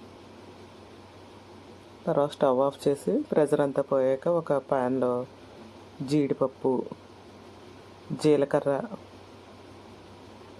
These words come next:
జీలకర్ర కొంచెం ఎక్కువ వేసుకుంటేనే బాగుంటుంది.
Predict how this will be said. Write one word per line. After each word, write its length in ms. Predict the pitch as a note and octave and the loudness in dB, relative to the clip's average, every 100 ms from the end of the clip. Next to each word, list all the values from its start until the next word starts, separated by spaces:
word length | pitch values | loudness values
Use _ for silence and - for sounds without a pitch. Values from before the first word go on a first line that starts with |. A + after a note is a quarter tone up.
| - - - - - - - - - - - - - A#2+ - - - - - - - - - - - | -20 -20 -20 -20 -20 -20 -20 -20 -20 -20 -20 -20 -20 -20 -20 -20 -20 -20 -20 -20 -20 -20 -20 -20 -8
జీలకర్ర 420 | D3+ D#3+ D3+ D3+ E3 | 0 2 4 2 2
కొంచెం 320 | D#3+ D#3 C#3+ | 0 2 0
ఎక్కువ 180 | - C#3+ | 2 0
వేసుకుంటేనే 500 | C#3+ - C3+ C3+ D3 | 0 0 -2 0 0
బాగుంటుంది. 760 | D3+ C3 A#2+ A#2 A#2 A2+ B2+ | 2 2 2 0 -4 -2 -2